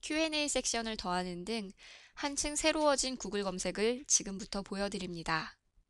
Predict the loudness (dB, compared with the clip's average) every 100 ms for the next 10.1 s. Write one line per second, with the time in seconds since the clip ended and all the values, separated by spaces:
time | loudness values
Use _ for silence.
0 | _ _ -20 -20 _ _ -10 -6 0 2
1 | 4 4 4 4 4 4 2 4 4 2
2 | -2 -4 -6 -4 -4 -2 0 0 0 -4
3 | -14 -8 -4 -2 -2 -4 -4 -6 -8 -8
4 | -8 -6 -6 -6 -8 -8 -8 _ -20 -20
5 | _ _ -4 0 -2 -2 -2 2 2 4
6 | 2 0 -4 -2 -4 -4 -6 -4 -4 -4
7 | 0 0 0 2 2 0 -2 -6 -6 -4
8 | -4 -4 -6 -8 -4 -4 -2 -4 -6 -8
9 | -16 -18 -16 -16 -18 -4 -2 0 2 0